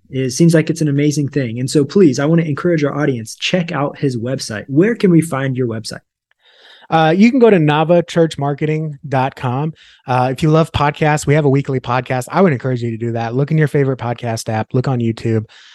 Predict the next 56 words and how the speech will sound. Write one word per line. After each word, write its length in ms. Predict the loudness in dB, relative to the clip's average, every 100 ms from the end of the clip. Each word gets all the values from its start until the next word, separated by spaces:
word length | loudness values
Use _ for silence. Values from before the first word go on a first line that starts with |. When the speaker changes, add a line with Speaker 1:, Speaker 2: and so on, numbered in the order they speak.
| -12 -4
Speaker 2:
Our 100 | 0
podcast, 520 | 0 2 0 0 -4
our 80 | -6
show 300 | 0 2 2
is 100 | 0
called 200 | -2 -2
The 80 | -4
Best 380 | -2 -2 -2
Known 320 | -4 -2 -2 -4
Church 320 | -4 -4 -4
Show. 540 | -10 -4 -2 0 -2 -8 _ _ _ -12
Uh, 120 | -6
'cause 180 | -4 -2
again, 200 | 0 2
we 100 | 2
wanna 200 | 2 0
make 240 | 0 -2
your 240 | 0 0 -2
church 340 | -2 -4 -4
the 80 | -6
best 280 | -2 -4 -2
known 200 | -2 -2
organization 640 | -2 -2 -4 -4 -4 -2
in 80 | -2
the 80 | -4
community. 400 | -4 -6 -6 -6
It's 160 | -2 2
one 220 | 4 4
thing 120 | 2
to 60 | 2
be 140 | 2
the 80 | 2
best 220 | 0 -2
known 160 | -2 -2
church. 380 | -4 -6 -4 0
Everyone's 320 | 0 0 -2
heard 100 | -6
of 60 | -8
that 120 | -12
church. 240 | -16 -16 -8
I 80 |
want 180 | -6 -4
you 80 | -4
to 40 |
be 100 | -4
the 80 | -2
best 180 | -4 -4
known 240 | -4 -4 -4
organization. 800 | -4 -2 -2 -4 -2 -2 -2 -10 -10
People 200 | -6 -4
should 160 | -4
know 280 | -4 2 4
you, 180 | 4 2
like 140 | 0
I 60 | -4
said, 280 | -4 -6